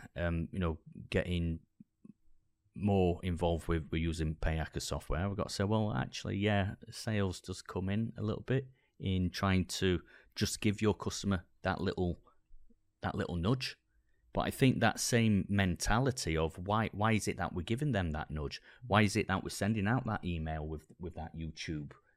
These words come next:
link? We're doing it to help. If you just think like that, we're like, Yes, we,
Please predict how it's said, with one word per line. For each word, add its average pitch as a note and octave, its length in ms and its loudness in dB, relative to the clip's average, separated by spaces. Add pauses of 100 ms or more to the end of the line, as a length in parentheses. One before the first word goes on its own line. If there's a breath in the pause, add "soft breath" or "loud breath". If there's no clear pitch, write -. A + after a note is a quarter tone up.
(100)
link? D2 320 -8 (560)
We're G#2 80 -4
doing D#3+ 220 0
it - 100 -10
to A2 100 -2
help. - 320 -2 (800)
If - 120 -6
you C3+ 60 0
just D#3+ 240 0
think F3+ 220 0
like D#2 240 -2
that, - 220 -2 (260 soft breath)
we're A2+ 100 2
like, B2+ 220 4 (260)
Yes, A#2+ 360 -2
we, A2+ 80 2